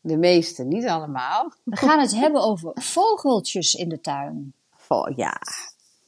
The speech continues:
Speaker 2: Want
Speaker 1: Ja, ik dacht
Speaker 2: die moeten we nu weer een beetje gaan helpen.
Speaker 1: Ja, de tijd komt weer. Dat,
Speaker 2: Ja.
Speaker 1: eh, dat die wel, eh, een extra hapje lusten.
Speaker 2: En ook hebben ze een bepaald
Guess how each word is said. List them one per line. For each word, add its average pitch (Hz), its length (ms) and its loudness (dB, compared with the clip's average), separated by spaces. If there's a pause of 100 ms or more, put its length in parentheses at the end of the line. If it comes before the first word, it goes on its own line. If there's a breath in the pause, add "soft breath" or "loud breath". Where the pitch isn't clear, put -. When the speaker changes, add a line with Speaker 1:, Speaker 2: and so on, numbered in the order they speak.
(460 loud breath)
Speaker 2:
Want - 320 6
Speaker 1:
Ja, 165 60 4
ik 160 80 -2
dacht 147 160 2 (380)
Speaker 2:
die 277 140 6
moeten 190 260 4
we 170 60 -4
nu 170 140 -4
weer 160 220 -4
een 165 60 -8
beetje 160 300 -6
gaan 165 240 -10
helpen. 220 520 -6
Speaker 1:
Ja, 233 180 4
de 190 120 -2
tijd 139 300 -4
komt 180 240 -6
weer. 160 460 -4
Dat, 151 280 -8
Speaker 2:
Ja. - 0 - (360)
Speaker 1:
eh, 151 100 -6 (560 soft breath)
dat 185 180 6
die 143 200 4
wel, 156 400 6
eh, 190 300 4
een 175 100 -6
extra 208 440 -2
hapje 233 340 -2
lusten. 156 640 -8 (420)
Speaker 2:
En 196 320 -4
ook 196 300 -2
hebben 185 280 -8
ze - 140 -2
een 170 360 -8
bepaald 151 540 -10